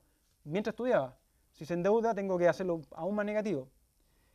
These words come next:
El punto es que para, incluso para titulados de carrera universitaria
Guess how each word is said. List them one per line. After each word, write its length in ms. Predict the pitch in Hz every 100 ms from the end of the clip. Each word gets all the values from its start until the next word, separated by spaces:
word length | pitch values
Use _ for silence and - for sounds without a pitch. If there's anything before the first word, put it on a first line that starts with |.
| _ _ _ _ _ _ _ _ _ _ _ 170 180 202 _
El 100 | -
punto 260 | - 277 294
es 60 | 277
que 80 |
para, 160 | 233 226
incluso 360 | 208 254 277 294
para 200 | 240 220
titulados 400 | 202 208 233 226
de 80 |
carrera 220 | 208 208 214
universitaria 600 | 196 175 214 240 233